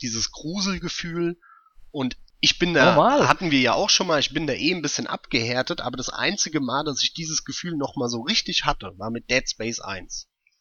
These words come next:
Speaker 2: Echt? Dazwischen gar nicht mehr?
Speaker 1: Nee.
Speaker 2: Krass. Du kannst dich auch meistens sehr gut an sowas erinnern.
Speaker 1: Also
Speaker 2: Also
Speaker 1: es
Speaker 2: würd mich
Speaker 1: gab,
Speaker 2: jetzt auch
Speaker 1: es gab
Speaker 2: wundern, wenn du was
Speaker 1: von,
Speaker 2: unterschlägst.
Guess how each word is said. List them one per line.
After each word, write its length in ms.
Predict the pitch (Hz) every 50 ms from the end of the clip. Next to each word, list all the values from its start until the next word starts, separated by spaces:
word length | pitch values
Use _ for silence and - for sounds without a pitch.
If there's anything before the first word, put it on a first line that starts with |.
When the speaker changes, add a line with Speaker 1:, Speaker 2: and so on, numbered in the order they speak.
| _ - - -
Speaker 2:
Echt? 240 | - 135 165 - -
Dazwischen 460 | 131 123 - - 151 160 - 196 165
gar 160 | 127 117 131
nicht 180 | 175 208 - -
mehr? 320 | 208 208 208 214 214 214 - - - - - _ -
Speaker 1:
Nee. 220 | - - 190 185 - - - - _ _ _ _ _ _ _ _ _ _ _ - - - - -
Speaker 2:
Krass. 420 | - - 120 120 123 - - - - - - - - - _ _
Du 100 | - 120
kannst 240 | - 131 131 127 -
dich 60 | -
auch 60 | 135
meistens 420 | 123 117 120 135 - - 139 -
sehr 120 | - 135 123
gut 180 | 127 135 135
an 100 | 139 127
sowas 280 | 117 127 131 131 123 110
erinnern. 420 | 117 110 120 147 143 131 143 147 - - - - - - - - - - - _ _ _
Speaker 1:
Also 220 | 110 117 131 147
Speaker 2:
Also 0 |
Speaker 1:
es 60 | 143
Speaker 2:
würd 100 | - -
mich 60 | -
Speaker 1:
gab, 80 | 135 131
Speaker 2:
jetzt 140 | 143 - -
auch 100 | 131 143
Speaker 1:
es 60 | 139
gab 100 | - 131
Speaker 2:
wundern, 200 | 139 143 139 131
wenn 120 | 135 139
du 80 | 139 135
was 100 | 131 123
Speaker 1:
von, 120 | 139 131
Speaker 2:
unterschlägst. 800 | 131 123 123 123 - - 123 117 123 131 - - - - - -